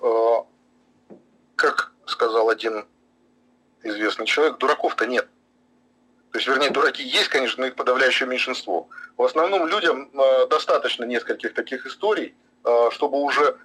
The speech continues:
в открытую свою позицию не заявлять. Все прекрасно понимают, чем может закончиться открытое изъявление своей позиции, тем более, не дай бог, заснятое куда-нибудь на камеру телефона и так далее.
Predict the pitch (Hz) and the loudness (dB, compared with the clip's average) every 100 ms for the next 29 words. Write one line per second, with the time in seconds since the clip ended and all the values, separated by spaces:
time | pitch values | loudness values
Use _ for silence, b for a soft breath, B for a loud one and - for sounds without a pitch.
0 | - 123 - - 220 - 120 110 104 104 | -2 0 2 0 0 0 0 0 -2 -2
1 | 127 127 135 123 120 - 107 156 131 131 | 0 0 2 0 -2 -6 -4 -2 0 0
2 | 113 110 - _ - 160 - - 143 120 | 0 0 -2 _ -6 -4 -4 -2 -2 -2
3 | - 107 135 135 - 117 110 101 107 - | -10 -4 2 2 2 -2 -2 -6 -8 -14
4 | B - 107 113 165 156 - 131 - - | B -4 -2 2 0 0 -2 -2 -2 -2
5 | - - 139 131 117 107 110 113 107 107 | -2 0 -4 -2 -6 -4 -4 -2 0 -2
6 | 117 117 127 - - - - 156 190 147 | 0 0 -2 -2 -12 -12 -10 -4 -2 -2
7 | 131 170 160 147 254 339 381 - - 113 | -4 0 2 2 0 2 0 -2 -4 -4
8 | - 120 127 123 104 98 101 98 95 - | -2 0 2 2 0 0 0 -2 -10 -4
9 | 98 107 101 92 - 87 - 127 110 90 | 0 2 2 -2 -4 -12 0 0 2 -2
10 | - - 73 - | -8 -2 -2 -2